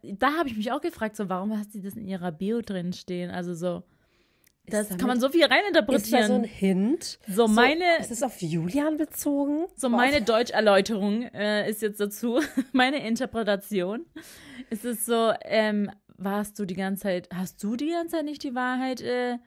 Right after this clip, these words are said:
Speaker 2: Gesagt?
Speaker 1: gesagt? Oder beziehungsweise b-, hast du, warst du der Lügner? Weißt du, hast
Speaker 2: Mhm.
Speaker 1: du die jahrelang irgendwie was vorgespielt? Oder
Speaker 2: Ja,
Speaker 1: hat,
Speaker 2: wirklich.
Speaker 1: oder
Speaker 2: Ja.
Speaker 1: hat Julienko, und warum ist es so ein komisches Timing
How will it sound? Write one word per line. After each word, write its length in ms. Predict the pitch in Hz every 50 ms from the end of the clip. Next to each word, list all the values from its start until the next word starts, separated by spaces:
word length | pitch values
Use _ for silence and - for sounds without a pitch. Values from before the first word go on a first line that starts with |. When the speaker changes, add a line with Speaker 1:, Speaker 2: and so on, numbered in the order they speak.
| _ _ _ _ _ -
Speaker 2:
Gesagt? 360 | 247 240 208 233 233 226 208
Speaker 1:
gesagt? 460 | 240 220 214 240 240 247 277 262 - -
Oder 140 | 220 208 202
beziehungsweise 560 | 202 208 233 233 226 233 220 202 214 214 185
b-, 180 | - - - - _ _ _
hast 400 | - 202 196 196 185 - - -
du, 380 | - 208 220 240 254 262 254 - _
warst 280 | - 208 190 190 - -
du 120 | 202 190
der 180 | 165 208 202 208
Lügner? 440 | 220 254 269 - - 320 339 381 403 - _ _ _ _ _ _ _ _ -
Weißt 100 | - -
du, 80 | 302 269
hast 220 | 254 214 220 226
Speaker 2:
Mhm. 40 | 277
Speaker 1:
du 40 | 233
die 120 | 214 220 214
jahrelang 540 | 226 226 240 277 277 302 294 277 277 277 240
irgendwie 320 | 226 233 233 233 233 233
was 160 | 226 220 214 -
vorgespielt? 920 | - - - 190 185 190 220 254 - - - 294 294 330 381 392 381 - _ _ _ _ _ _ _ _ _ _ _ _ _ _ _ _ _ _ _ _ _ _ _ _
Oder 600 | - 226 220 220 220 214 208 208 202 196 - - _ _ _ _ - 226
Speaker 2:
Ja, 120 | 247 269
Speaker 1:
hat, 140 | 202 208 202
Speaker 2:
wirklich. 540 | 240 - - - 202 190 190 185 - _ _ _ -
Speaker 1:
oder 220 | 220 220 202 208 214
Speaker 2:
Ja. 60 | 214
Speaker 1:
hat 120 | 202 185 180
Julienko, 360 | 202 185 190 202 208 - -
und 160 | 240 233 - - - - - - _ _ _
warum 640 | - 175 226 277 339 392 392 370 320 294 285 294 302
ist 200 | 247 240 247 -
es 180 | 277 247 - -
so 160 | 277 277 294
ein 160 | 294 269 262
komisches 540 | 247 - 285 269 269 262 - 240 240 208 -
Timing 720 | - - 226 226 240 254 269 262 226 214 220 226 262 294